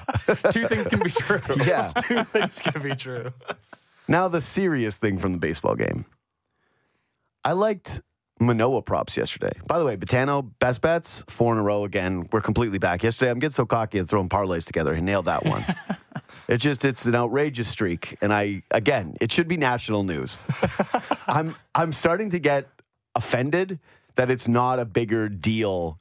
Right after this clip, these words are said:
Speaker 1: internally and online that I am this hot with these gambling picks.
Speaker 2: Top block of the morning
Speaker 1: I'm
Speaker 2: shows on
Speaker 1: missing
Speaker 2: T V. Let's go.
Speaker 1: max one to two a week ever, and it's just constant streaks. And so anyway,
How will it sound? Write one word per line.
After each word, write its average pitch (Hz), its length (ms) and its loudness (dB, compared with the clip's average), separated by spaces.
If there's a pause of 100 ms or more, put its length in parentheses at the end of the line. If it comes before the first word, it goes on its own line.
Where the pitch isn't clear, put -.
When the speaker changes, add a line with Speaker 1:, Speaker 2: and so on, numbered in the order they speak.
Speaker 1:
internally 123 720 0
and 113 500 -4 (100)
online 98 600 0 (460)
that 110 180 4
I 113 220 0
am 107 440 -4
this 131 220 0
hot 104 320 0 (180)
with 110 160 0
these 117 160 0
gambling 92 440 0
picks. - 260 -2
Speaker 2:
Top 147 220 0
block 123 280 -2
of 127 40 -2
the 120 60 0
morning 113 360 -2
Speaker 1:
I'm 131 80 2
Speaker 2:
shows 180 220 0
on 202 100 2
Speaker 1:
missing 190 80 -4
Speaker 2:
T 147 140 -4
V. 113 60 -6
Let's 117 160 -2
go. 123 80 0
Speaker 1:
max 165 360 0
one 151 260 0
to 147 60 -4
two 135 240 -2
a 127 60 0
week 110 480 -6 (100)
ever, 87 500 0 (280)
and 123 180 2
it's 123 180 -2
just 123 240 0
constant 139 720 0
streaks. - 600 -2 (580)
And 110 140 2
so 151 220 2
anyway, 92 380 -2